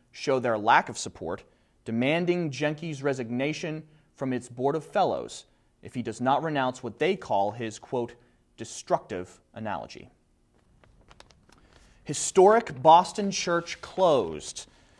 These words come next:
A seven-year vigil has ended as the Archdiocese of Boston changes the locks on an East Side church.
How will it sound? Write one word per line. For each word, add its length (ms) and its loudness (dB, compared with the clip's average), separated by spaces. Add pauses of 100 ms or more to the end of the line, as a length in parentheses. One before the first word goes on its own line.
(260)
A 60 -14
seven-year 500 2
vigil 360 0
has 340 -2
ended 360 -6 (400)
as 280 -8
the 120 -8
Archdiocese 560 -2
of 120 -10
Boston 420 2
changes 560 -6
the 120 -6
locks 560 0 (360)
on 180 2
an 160 -4
East 280 -12
Side 320 -2
church. 500 -12